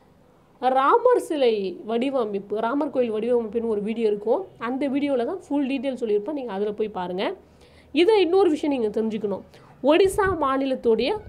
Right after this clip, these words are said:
பூரி கடற்-, அதாவது பூரி கடற்கரைன்னு சொல்லக்கூடிய இடத்துல தான், அ, மணல் சிற்பம் வடிவாளர் வந்து சுதர்சன் பட்நாயக்கர் இந்த படத்தை வரைஞ்சிருக்காரு.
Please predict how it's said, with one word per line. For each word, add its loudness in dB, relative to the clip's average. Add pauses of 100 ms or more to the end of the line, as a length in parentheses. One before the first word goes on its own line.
(180)
பூரி 4
கடற்-, 2
அதாவது 0
பூரி 4
கடற்கரைன்னு 0
சொல்லக்கூடிய -2
இடத்துல -6
தான், -4 (1000)
அ, 0
மணல் 6
சிற்பம் 2 (300)
வடிவாளர் 2
வந்து -4 (160)
சுதர்சன் -2
பட்நாயக்கர் -2 (300)
இந்த 0 (340)
படத்தை -2
வரைஞ்சிருக்காரு. -4